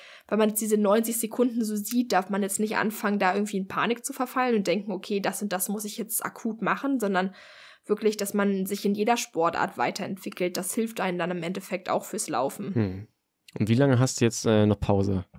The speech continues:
Speaker 2: Wie lange hast du frei bekommen?
Speaker 1: Ich hab drei Wochen frei gemacht. Also,
Speaker 2: Okay.
Speaker 1: ja, die letzte Woche war ich im Skiurlaub, ähm, also ein bisschen Aktivurlaub, sind auch eine Skitour gegangen und da war ich schon ein, zwei Mal laufen, aber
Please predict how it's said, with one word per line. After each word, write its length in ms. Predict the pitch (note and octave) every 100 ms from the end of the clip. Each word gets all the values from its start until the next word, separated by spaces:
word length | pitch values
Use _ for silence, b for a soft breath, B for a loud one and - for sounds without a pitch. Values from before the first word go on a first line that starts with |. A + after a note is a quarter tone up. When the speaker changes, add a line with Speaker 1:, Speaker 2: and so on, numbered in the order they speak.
| -
Speaker 2:
Wie 80 | -
lange 200 | G#2 G2+
hast 300 | G2 G2+ -
du 40 | G#2+
frei 220 | - G2+
bekommen? 380 | G2 G#2 F#2+ F2+ _ _ -
Speaker 1:
Ich 260 | C#4+ C#4+
hab 320 | C#4 B3 B3 -
drei 320 | G#3 G#3 G#3+
Wochen 280 | E3 F#3 G3
frei 300 | - A2+ B2+
gemacht. 360 | B2+ F#3+ F#3+
Also, 380 | - G#3+ F#3+ G3 C#3+
Speaker 2:
Okay. 220 | G#3 -
Speaker 1:
ja, 160 | - E2 G#3
die 160 | A#3
letzte 300 | A3+ A3+ A#3
Woche 220 | A3 A3+
war 160 | G#3 G3
ich 120 | G#3
im 100 | G#3
Skiurlaub, 680 | - C#4+ A#3 B3+ A#3+ A#3+ A#3+
ähm, 300 | - F#3+ F#3
also 180 | - G3
ein 80 | G3
bisschen 300 | G3+ - F#3+
Aktivurlaub, 720 | G3 - C4 B3 G3+ G#3 F#3+
sind 160 | - G3
auch 100 | G3
eine 100 | A3+
Skitour 460 | - A#3+ - G#3+
gegangen 640 | G3+ G#3 F#3+ F#3+ F#3+ F#3+ F3+
und 180 | F#3+
da 100 | F#3+
war 140 | G3 F3+
ich 80 | F#3
schon 140 | -
ein, 160 | G2 G#3
zwei 160 | F#3+
Mal 100 | F#3+
laufen, 480 | F3+ F#3+ G#3+ A3 G#3
aber 320 | F#3 F#3+ F#3